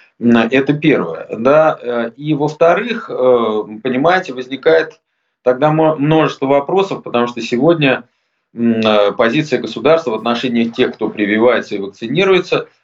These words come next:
значительной степени состоит в том, что этих людей убеждают в том, что если они это делают,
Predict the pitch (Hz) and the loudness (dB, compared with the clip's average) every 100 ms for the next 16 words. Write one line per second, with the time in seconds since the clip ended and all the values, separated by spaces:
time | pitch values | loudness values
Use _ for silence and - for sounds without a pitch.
0 | _ 117 117 160 143 117 147 151 131 117 | _ -4 -2 0 0 0 0 0 -2 -4
1 | 110 - 104 98 - 143 170 165 - 113 | -4 0 0 0 -2 0 0 -2 -2 2
2 | 107 110 104 101 107 113 104 104 107 98 | 2 0 -8 -6 -2 0 0 0 0 0
3 | 92 185 185 127 113 107 90 92 123 127 | 0 -2 0 -2 -2 0 -2 -4 -8 -4
4 | 190 240 190 - | 0 2 2 -2